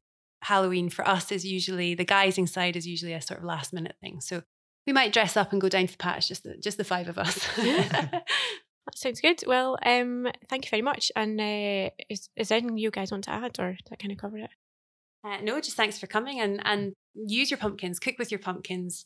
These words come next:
Speaker 1: We really want to reduce waste, um, and get people sort of on our pumpkin revolution of cooking, taking them from the patch to the plate. So yeah,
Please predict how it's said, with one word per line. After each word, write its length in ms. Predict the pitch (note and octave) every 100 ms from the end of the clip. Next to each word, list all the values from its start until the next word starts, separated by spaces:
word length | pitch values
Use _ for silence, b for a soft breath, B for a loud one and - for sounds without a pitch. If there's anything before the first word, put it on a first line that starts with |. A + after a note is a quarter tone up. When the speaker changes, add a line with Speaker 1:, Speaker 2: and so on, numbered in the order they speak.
| -
Speaker 1:
We 160 | G3 G3
really 200 | G3+ G3
want 180 | F#3+ -
to 120 | F#3
reduce 340 | F3+ F#3+ -
waste, 460 | G3 G3 F3 - -
um, 380 | F#3 F3 E3+ F3+
and 300 | F#3 F3 F3 -
get 160 | F#3+
people 420 | - F#3 F#3 F3 F3 _ _ _ -
sort 160 | G#3
of 100 | G3
on 140 | G3 F#3+
our 100 | F#3
pumpkin 440 | - F#3 - F#3+
revolution 640 | F3+ F3 F3+ F3+ - F#3 F3
of 180 | E3+
cooking, 460 | - F#3 - - - -
taking 320 | F#3+ F#3+ F3+
them 180 | F3 E3+
from 480 | - F#3 F3 E3+ - _ _ -
the 80 | -
patch 420 | F#3 F3 - -
to 100 | F#3
the 80 | F3
plate. 400 | F#3+ F3 - -
So 320 | F#3 F3 E3 _ _ _ _ _
yeah, 240 | F#3+ F3+